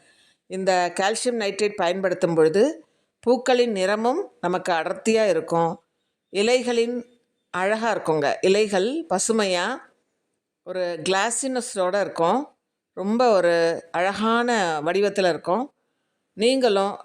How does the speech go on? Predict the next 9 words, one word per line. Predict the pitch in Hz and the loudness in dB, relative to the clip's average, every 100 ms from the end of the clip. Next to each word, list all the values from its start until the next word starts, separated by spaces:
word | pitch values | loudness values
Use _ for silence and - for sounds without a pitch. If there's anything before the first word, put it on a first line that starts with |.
| _ _ 196 | _ _ -10
இந்த | 208 233 | 0 2
உரத்தை | 208 190 214 | 4 2 2
உங்க | 196 185 | 2 4
வீட்ல | 196 190 196 | 2 2 2
முயற்சி | 180 175 175 190 | 2 0 0 -2
பண்ணுங்க. | 175 165 156 175 240 - _ _ _ _ - | 0 0 2 2 2 -4 _ _ _ _ -6
பலவித | 226 262 240 | -4 -2 0
உரங்கள் | 202 208 220 220 | 2 0 2 0
என்னோட | 185 180 | 0 0